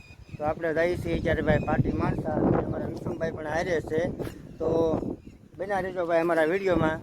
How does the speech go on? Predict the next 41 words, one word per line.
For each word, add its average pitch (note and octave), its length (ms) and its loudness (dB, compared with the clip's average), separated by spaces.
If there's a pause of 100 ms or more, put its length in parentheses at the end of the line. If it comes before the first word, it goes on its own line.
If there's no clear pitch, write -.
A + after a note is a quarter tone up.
(260)
અને D#3 180 -2
જઈએ F3+ 240 6
છીએ F3+ 200 -8
પાટી E3+ 320 2
માણસા E3+ 340 0
હનુમાન F3 280 0
દાદાના D#3+ 340 0
દર્શન F3+ 340 -4
કરાવવા, F3 440 2
અને D#3+ 140 -4
તમને E3 300 -4
પણ D#3 140 -2
હનુમાન D#3+ 240 -4
દાદાના D#3 340 -2
દર્શન D#3+ 320 -4
કરાવશું E3+ 480 0
જે E3 100 2
ડુંગરામાં - 540 2
બેઠા F3 360 -4
છે. F3 100 -4 (480)
અને E3 200 -4
તમે F#3+ 220 -2
છે G#3+ 120 0
ને G#3 120 0
ભાઈ E3 160 0 (140)
ખાસ G3+ 160 4 (180)
આખો - 260 4
વીડિયો G3+ 340 4
જોઈજો, G3+ 280 4 (760)
જેથી G3 280 2
કરીને G3+ 280 0 (720)
તમને G#3 280 2
પણ G3 160 0
મજા G3+ 280 8
આવે. G#3 160 4 (260)
અને E3+ 120 -4 (100)
ચાલો G3+ 260 6
જઈએ G3 240 6
આપણે F#3 200 2 (160)
પાટી G3 320 2 (180)
માણસા. F#3 380 4